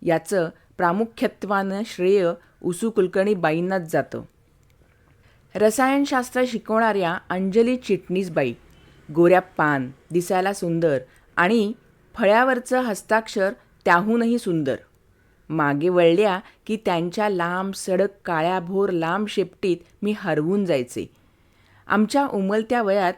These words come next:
मैत्रिणींप्रमाणे वागणाऱ्या आणि पुढे मागे मी शिक्षिका झाले तर चिटणीसबाईंसारखीच व्हावं अशी मनोकामना जागृत करणाऱ्या निर्मळ, दिलखुलास, हसऱ्या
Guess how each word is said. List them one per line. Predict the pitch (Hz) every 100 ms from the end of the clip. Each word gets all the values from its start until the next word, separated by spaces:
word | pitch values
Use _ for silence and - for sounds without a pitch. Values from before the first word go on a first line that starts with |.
| -
मैत्रिणींप्रमाणे | 170 175 175 220 233 247 226 202 196 190 196
वागणाऱ्या | 165 147 175 165 147 139 -
आणि | 156 170
पुढे | 170 180 220
मागे | 226 190 170 156 - _
मी | 196
शिक्षिका | - 220 - 262 254 254
झाले | 240 202 175 175 _ -
तर | 220
चिटणीसबाईंसारखीच | - 190 - 214 190 185 190 214 185 208 202
व्हावं | 170 139 117 - _ -
अशी | 165 - 214
मनोकामना | 175 175 196 202 196 202 208
जागृत | 175 147 160 196 -
करणाऱ्या | 170 170 170 151 151 _ _
निर्मळ, | 170 170 170 185 147 127 _ _
दिलखुलास, | 156 180 175 - 196 160 139 - _ _
हसऱ्या | 185 175 220 214 170